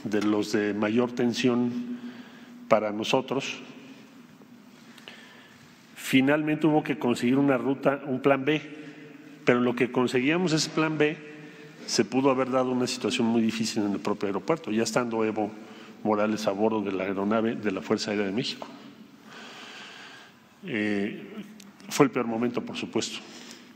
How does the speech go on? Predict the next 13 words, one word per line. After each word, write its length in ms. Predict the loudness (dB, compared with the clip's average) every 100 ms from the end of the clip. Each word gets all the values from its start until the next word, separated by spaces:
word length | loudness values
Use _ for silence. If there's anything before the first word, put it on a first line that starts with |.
| -20 -20 -20 -20 -20 -20 -20 -20 -20 -20 -20 -20 -20 -20 -20 -2
Hablamos 880 | 2 4 4 4 0 -2 -2 -4 -6 -10 -16 -16 -16 -18 -20 -20 -20 -10
con 280 | 0 2 2
Paraguay. 440 | 2 2 2 0 0 -8 -14 -16 -18 -18 -18 -18 -20 -20 -20 -20 -20 -20 -20 -2
Yo 100 | 2
establecí 340 | 4 4 0 -2
contacto 480 | -2 0 0 -2 0
con 300 | 0 2 0
el 380 | 2 4 2
canciller, 500 | 0 -4 -4 0 0
que 80 | 2
amablemente 500 | 0 0 2 2 0
me 120 | -2
atendió. 400 | -2 -2 0 -2